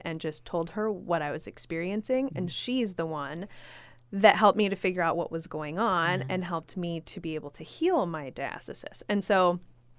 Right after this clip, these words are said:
Speaker 1: it's just something that, unfortunately, in our country is not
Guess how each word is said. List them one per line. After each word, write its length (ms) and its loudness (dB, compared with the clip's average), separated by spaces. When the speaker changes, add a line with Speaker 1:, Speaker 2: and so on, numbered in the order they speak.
Speaker 1:
it's 140 -4
just 220 4
something 360 4
that, 220 4
unfortunately, 560 0
in 80 -2
our 100 -4
country 380 -4
is 120 -4
not 360 0